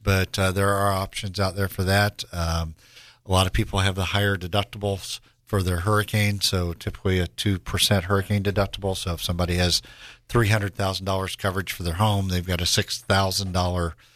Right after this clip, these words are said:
deductible for their, uh, hurricane. And, uh, there's policies out there that'll pay that hurricane deductible for 'em.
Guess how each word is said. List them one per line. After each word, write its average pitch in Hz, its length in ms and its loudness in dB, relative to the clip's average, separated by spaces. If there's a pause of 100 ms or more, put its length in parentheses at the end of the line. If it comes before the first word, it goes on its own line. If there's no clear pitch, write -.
(240)
deductible 92 600 -2
for 90 360 -6
their, 90 360 0
uh, 90 220 0
hurricane. 90 600 -2 (420)
And, 90 480 0
uh, 87 260 0
there's 90 220 -2
policies 90 480 0
out 90 160 0
there 92 160 -2
that'll 92 160 -2
pay 87 220 0
that 95 260 0 (100)
hurricane 131 340 -2
deductible 78 460 -12
for 71 180 -18
'em. - 80 -20